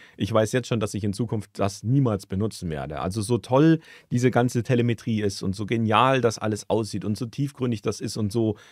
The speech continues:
wahnsinnig einem die Kinnlade runtergeht, weil man gar nicht glauben kann, dass das so tief simuliert werden kann, so wenig werde ich diese Failures benutzen.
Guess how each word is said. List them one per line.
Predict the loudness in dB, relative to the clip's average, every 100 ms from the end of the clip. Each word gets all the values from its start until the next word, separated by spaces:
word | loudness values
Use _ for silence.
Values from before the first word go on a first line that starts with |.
| -20 _
wahnsinnig | 2 4 4 2 0
einem | 0 -2
die | 0
Kinnlade | 2 4 4 2
runtergeht, | 2 0 0 -2 -2
weil | 0
man | 0
gar | 0
nicht | -2 0
glauben | 4 4 4 0
kann, | 0 0
dass | -2
das | -2 0
so | 0 0
tief | 0 -6
simuliert | -4 -2 0 2 0
werden | 0 -2 0
kann, | 0 0 -2 -12 -20 -20 _ _
so | 4 8 10 8
wenig | 6 4 4 0
werde | 0 2 0
ich | -4 -2
diese | -2 -2
Failures | -2 -4 -2 -4
benutzen. | -2 -2 -2 -6 -10